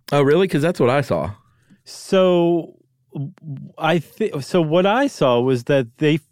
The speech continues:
Speaker 2: so, okay, we should probably tell everybody that the, we should continue on, Chuck, but the,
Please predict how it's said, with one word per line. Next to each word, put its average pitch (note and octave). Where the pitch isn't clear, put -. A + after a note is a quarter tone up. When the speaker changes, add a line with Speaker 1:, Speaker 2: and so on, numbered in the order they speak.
Speaker 2:
so, E3
okay, D#3
we C3
should D3+
probably A#2+
tell B2+
everybody A2+
that G#2+
the, A2
we C3
should A#2+
continue A#2
on, A#2
Chuck, G#2+
but B2
the, A#2+